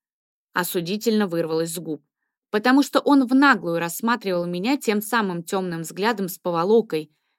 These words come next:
каким еще вчера доводил до грани. Меня бросило в жар мгновенно. Томление стянуло низ живота. Прикусив губу, я прикрыла грудь и увидела, как тот нервно вобрал кислород,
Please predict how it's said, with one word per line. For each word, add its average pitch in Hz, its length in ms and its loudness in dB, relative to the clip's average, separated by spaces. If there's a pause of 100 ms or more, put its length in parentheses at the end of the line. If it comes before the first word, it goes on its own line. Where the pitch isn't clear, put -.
каким 190 380 0
еще 180 320 -4
вчера 202 480 -2 (320)
доводил 226 540 2
до 240 180 2
грани. 247 480 0 (680)
Меня 226 280 4
бросило 214 480 2
в 185 60 -8
жар 214 280 0
мгновенно. 190 840 -2 (500)
Томление 247 580 6
стянуло 196 500 -2
низ 170 200 -2
живота. 165 580 -6 (440)
Прикусив 262 560 2
губу, 202 460 0 (400)
я 269 200 6
прикрыла 240 480 2
грудь 226 380 2
и 220 40 4
увидела, 220 500 2
как 190 280 -6
тот 294 240 -2
нервно 214 500 0
вобрал 202 400 0
кислород, 208 580 0